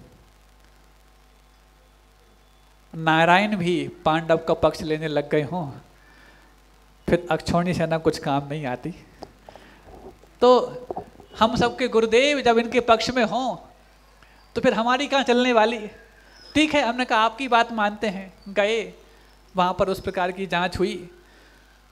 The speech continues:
लौट कर आए, इस बीच में रिपोर्ट आ गई कि सब कुछ नॉर्मल है, क्योंकि खून का पर्याप्त निकल गया। हमने कहा, "थाई का जो निकलेगा इतना।" फिर भी महाराज निकल गया तो अच्छा, क्लॉट्स नहीं हो पाए, ये तो कुछ और भी व्यवस्था बन सकती थी। आए,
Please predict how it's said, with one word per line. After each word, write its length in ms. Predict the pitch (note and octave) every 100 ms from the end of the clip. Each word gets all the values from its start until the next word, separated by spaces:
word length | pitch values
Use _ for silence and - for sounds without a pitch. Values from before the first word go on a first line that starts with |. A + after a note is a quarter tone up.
| _ _ _ F#3
लौट 240 | F3+ G3
कर 160 | G3 F3+
आए, 260 | D#3+ G3+
इस 140 | F#3 F#3
बीच 160 | F#3+
में 80 | F#3
रिपोर्ट 360 | F3+ F3 F3+ F3
आ 80 | E3
गई 100 | F#3
कि 80 | G3
सब 240 | F3+ -
कुछ 180 | F#3 F#3
नॉर्मल 400 | D#3+ D#3 E3 D3+
है, 120 | G3
क्योंकि 500 | A#3+ - - F#3+ F3+
खून 360 | - - F#3+ F#3
का 100 | - - - -
पर्याप्त 400 | F#3 F3 E3+ E3+
निकल 260 | D3+ - C3
गया। 220 | C#3 C3+
हमने 200 | F3 F3+
कहा, 120 | G3+ G3+
"थाई 360 | - E3 G#3
का 180 | G#3+ A3
जो 280 | F#3+ E3+ F3
निकलेगा 400 | E3+ E3 D#3+ D#3+
इतना।" 340 | D3+ - - - - - - - - - - -
फिर 80 | C4
भी 100 | D4+
महाराज 280 | C4 D4 C#4
निकल 260 | C4+ C#4
गया 180 | C4+ C#4
तो 120 | C#4
अच्छा, 300 | B3+ B3 D4 C#4+ - - - - _ _ _
क्लॉट्स 340 | G#3 A3 A#3+ A3+
नहीं 140 | B3
हो 120 | G#3+
पाए, 300 | G#3+ G#3+ G#3
ये 300 | G#3 - -
तो 140 | G#3 A3
कुछ 160 | A3
और 240 | G3 G3+ A3
भी 100 | A3+
व्यवस्था 420 | G3 F#3+ F3+ G3+
बन 140 | F3+
सकती 300 | F#3 F3 F3+
थी। 260 | F3 - E3 - _ _ _ - - -
आए, 280 | F3+ F#3+